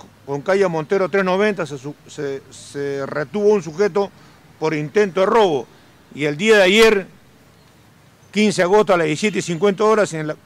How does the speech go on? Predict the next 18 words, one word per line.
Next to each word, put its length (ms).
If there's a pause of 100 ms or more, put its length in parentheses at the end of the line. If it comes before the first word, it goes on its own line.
(100)
justo 500
aquí 240
donde, 260
donde 180
se 60
encontramos, 420
señor 180
alcalde, 520 (480)
Paseo 240
de 60
la 60
República 420
con 240
Colina, 520 (480)
se 320
retuvo 340
un 100
sujeto 600